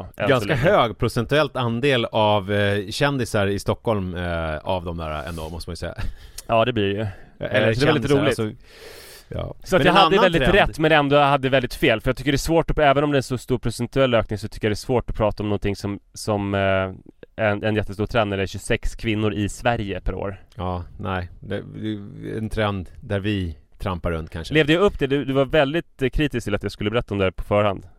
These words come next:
Speaker 1: tyckte
Speaker 2: Nej,
Speaker 1: det var okej.
Speaker 2: verkligen inte. Nej, men det var, det var, det var mer kritiskt till mitt eget, att jag var så oförberedd och inte, för jag hade ju sett den här artikeln och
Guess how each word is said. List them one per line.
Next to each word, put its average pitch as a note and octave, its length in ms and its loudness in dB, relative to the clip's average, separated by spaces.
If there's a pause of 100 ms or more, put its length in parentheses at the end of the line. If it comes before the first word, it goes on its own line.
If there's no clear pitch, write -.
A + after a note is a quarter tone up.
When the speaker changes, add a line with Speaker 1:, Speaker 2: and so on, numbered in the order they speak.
(140)
Speaker 1:
tyckte A#2 140 0
Speaker 2:
Nej, G#3+ 140 6
Speaker 1:
det G#3+ 60 4
var G3+ 80 8
okej. F3 60 6
Speaker 2:
verkligen A#3 200 -2
inte. F#3 280 2
Nej, F#3+ 160 2
men F#3+ 120 4
det F#3+ 60 4
var, F#3 180 4 (260)
det E3 120 0
var, F#3 200 6 (340)
det D3+ 120 -4
var F3+ 120 4
mer F#3+ 200 2
kritiskt D3+ 380 -2
till D#3 160 2
mitt D3+ 260 -2
eget, D#3 560 2
att - 180 -2
jag C3+ 420 4
var B2+ 200 4
så B2+ 240 0
oförberedd C3+ 800 2
och A#2 120 -4
inte, B2+ 320 0
för - 80 -6
jag C#3 60 4
hade C#3+ 120 0
ju C#3 40 -2
sett - 300 -4
den C3+ 100 -2
här A#2+ 60 2
artikeln A2 500 -4
och - 60 -10